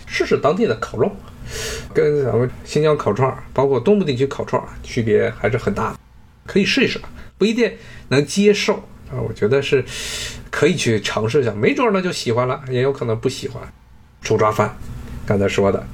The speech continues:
还有这种各种各样的浇头啊，其实就是酱，番茄浇头、酸奶浇头。所以呢，我觉得啊，其实这个绝对不能说阿富汗是什么都没有，什么都不好吃。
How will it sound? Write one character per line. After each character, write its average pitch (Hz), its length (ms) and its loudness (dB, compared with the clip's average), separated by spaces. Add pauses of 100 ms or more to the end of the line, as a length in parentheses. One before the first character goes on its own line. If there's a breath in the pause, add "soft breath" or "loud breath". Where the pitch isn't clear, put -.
(280 loud breath)
还 - 200 -2
有 113 120 4
这 104 140 2
种 98 160 0
各 131 160 4
种 95 220 0
各 - 140 2
样 110 120 2
的 98 80 0
浇 127 340 0
头 - 120 -6
啊， - 180 -18
其 - 160 -2
实 123 100 2
就 156 180 2
是 110 80 0
酱， - 280 -2 (540)
番 185 240 2
茄 127 180 2
浇 107 240 2
头、 - 140 -4 (180)
酸 269 360 2
奶 - 240 -2
浇 - 260 -2
头。 - 100 -10 (580)
所 - 200 2
以 160 80 0
呢， 104 280 2
我 98 120 0
觉 - 160 -4
得 220 140 2
啊， 110 200 -4
其 - 240 0
实 240 680 2
这 202 140 2
个 165 500 0 (360)
绝 - 100 2
对 208 80 6
不 240 140 -2
能 208 180 4
说 233 440 2 (120)
阿 139 160 -2
富 185 140 -4
汗 151 380 2
是 - 260 -2
什 - 340 -2
么 165 140 0
都 208 100 2
没 185 260 2
有， 156 100 0 (200)
什 117 220 -6
么 139 100 2
都 175 140 0
不 190 140 0
好 113 180 0
吃。 - 320 -2